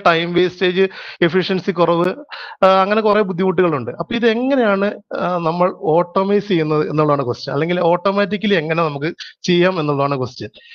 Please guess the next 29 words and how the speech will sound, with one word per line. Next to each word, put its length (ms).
അപ്പൊ 200
അതിനു 340
വേണ്ടി 220
നമ്മൾ 220
ആദ്യം 280
എന്ത് 140
ചെയ്യണം? 240
ഏറ്റവും 320
സിമ്പിൾ 440
മെത്തേഡ് 340
എന്ന് 140
പറഞ്ഞാൽ 160
ഇതെല്ലാം 480
ഇലക്ട്രിക്കലി 640
കൺട്രോൾഡ് 560
ആക്കുക 240
എന്നുള്ളതാണ്. 420
അതാണ് 220
ഏറ്റവും 340
ഓട്ടോമൈസേഷന്റെ 800
ഏറ്റവും 260
എളുപ്പം. 280
മെക്കാനിക്കലി 560
പോസിബിൾ 480
ആണ്, 120
അത് 180
ഞാൻ 120
പുറകെ 320
പറയാം. 280